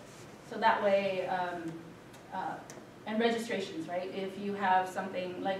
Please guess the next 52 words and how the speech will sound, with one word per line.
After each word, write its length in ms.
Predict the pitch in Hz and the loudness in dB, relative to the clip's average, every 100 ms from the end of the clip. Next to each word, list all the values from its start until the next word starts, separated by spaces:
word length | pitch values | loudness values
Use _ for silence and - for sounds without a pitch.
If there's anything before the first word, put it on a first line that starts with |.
| 196 | -4
you're, 440 | 196 190 180 180 180 - - 202 | -2 0 2 0 -6 -14 -8 -2
you're 100 | 202 | -2
a 80 | |
chiropractor, 760 | 202 196 196 156 165 165 180 180 - - - | 2 2 2 0 -4 -6 -8 -8 -10 -16 -4
well, 240 | 202 196 196 | 2 2 2
you 60 | |
wanna 240 | 214 233 202 | 0 0 0
make 100 | 190 | -2
sure 280 | - 226 196 | -4 -2 0
that 280 | 175 - | -2 -2
you're 120 | 180 180 | -6 -4
going 280 | 185 185 175 170 - - | -2 -2 -2 -8 -10 -12
to 60 | |
get 220 | 175 175 - | -6 -6 -4
yourself 360 | - 170 - | -6 -6 -6
certified, 560 | 214 202 - - - - - - - - | -2 -2 -2 -2 -4 -6 -10 -16 -18 -8
uh, 40 | 180 165 165 - | -6 -4 -4 -4
you 80 | 175 | -6
know, 80 | |
get 160 | 175 202 | -4 -4
the 60 | 185 | 0
proper 280 | 180 180 | 0 0
licenses. 560 | 180 175 175 - 156 160 165 | -2 -4 -6 -10 -10 -10 -8
You 80 | |
just 160 | 170 180 | -8 -4
don't 180 | 185 175 | -6 -4
go 80 | 170 | -2
out 240 | 170 165 | -2 -2
there 80 | 175 | -4
and 180 | 165 170 | -8 -10
do, 260 | 170 165 165 - - - | -8 -8 -8 -14 -16 -12
and 100 | 180 | -8
just 140 | 180 - 185 | -8 -6 -6
run 160 | 185 | -4
your 80 | 175 | -4
business. 400 | 180 185 147 - | -4 -6 -8 -6
I, 220 | 180 170 - | -2 -2 -2
I 100 | 185 | -2
recently, 280 | 208 - 208 | -2 -4 -2
I'm, 240 | 214 240 233 | 2 2 6
I'm 140 | 247 | 6
also 220 | 247 247 240 | 6 4 2
part 420 | 233 202 196 - | 2 4 2 -2
of 160 | 208 | -2
the 140 | 190 - | -2 -2
planning 280 | 196 185 190 | 0 -2 -4
commission 280 | 190 180 175 170 | -6 -8 -8 -8
of 100 | 165 | -8
the 80 | |
town, 220 | 170 165 165 | -6 -6 -4
and 100 | 165 | -6
recently 380 | 190 - 180 | -6 -8 -8